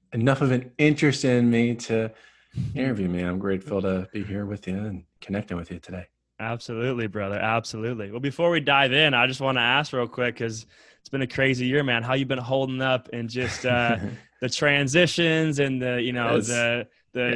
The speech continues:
Speaker 1: yeah.
Speaker 2: the, just the news cycle, the covid. I mean, how you been holding up during all this stuff, man?
Speaker 1: I mean, look, it's been the best year of my life. I, I, I saw very clearly in, in the, when this was all happening, like,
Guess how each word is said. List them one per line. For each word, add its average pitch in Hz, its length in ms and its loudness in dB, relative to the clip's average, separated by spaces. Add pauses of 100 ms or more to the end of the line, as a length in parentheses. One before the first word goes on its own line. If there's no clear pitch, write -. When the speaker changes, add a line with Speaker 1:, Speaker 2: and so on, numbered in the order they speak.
Speaker 1:
yeah. 120 80 -14
Speaker 2:
the, 127 160 -4
just 120 420 -2
the 139 80 2
news 160 380 4
cycle, 147 500 4
the 131 180 2
covid. 151 520 4
I 139 80 4
mean, 139 140 0
how 135 120 2
you 156 140 4
been 143 120 -4
holding 139 280 0
up 131 160 0
during 123 180 2
all 117 160 4
this 117 160 -2
stuff, 107 260 -4
man? 107 280 -6 (440)
Speaker 1:
I - 80 -2
mean, 170 120 2
look, 185 160 0
it's 117 100 0
been 101 540 2 (160)
the 123 80 -4
best 113 380 -2 (120)
year 101 440 2
of 95 460 0
my 98 200 0
life. 117 260 2
I, 98 280 0
I, 95 280 -2 (320)
I 101 120 -4
saw 107 340 0
very 107 340 -2
clearly 120 760 -2 (520)
in, 107 280 0
in 107 120 -2
the, 104 60 0
when 104 320 -2
this 110 180 0
was 107 140 -6
all 107 180 4
happening, 101 640 -4
like, 95 220 -6